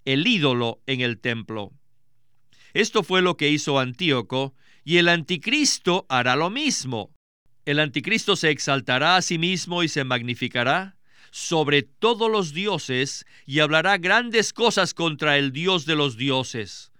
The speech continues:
Ambos, Antíoco y el anticristo, hacen lo mismo. El anticristo honrará al Dios de las fortalezas, como dice Daniel once treinta y ocho.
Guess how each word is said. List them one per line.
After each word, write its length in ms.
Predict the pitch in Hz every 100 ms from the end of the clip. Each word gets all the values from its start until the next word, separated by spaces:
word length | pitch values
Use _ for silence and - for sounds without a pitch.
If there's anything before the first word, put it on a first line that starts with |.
| _ _ _ _ -
Ambos, 680 | 123 143 160 196 - - -
Antíoco 720 | 127 127 185 196 190 - 175
y 100 | 165
el 100 | 160
anticristo, 800 | 151 143 131 143 143 - 175 -
hacen 300 | 131 - 139
lo 140 | 147
mismo. 560 | 175 214 - 113 98 - _ _ - - -
El 160 | 175
anticristo 880 | 196 208 190 262 254 - - 170 -
honrará 720 | 156 160 147 147 156 190 214 -
al 240 | 143 139
Dios 300 | 147 190 202
de 120 | 190
las 180 | 175 -
fortalezas, 760 | 156 147 147 147 180 - 113 -
como 200 | 127 131
dice 320 | 151 - 156
Daniel 460 | 135 127 147 160 151
once 320 | 156 160 135
treinta 340 | 135 131 127
y 80 | 147
ocho. 400 | 160 - 113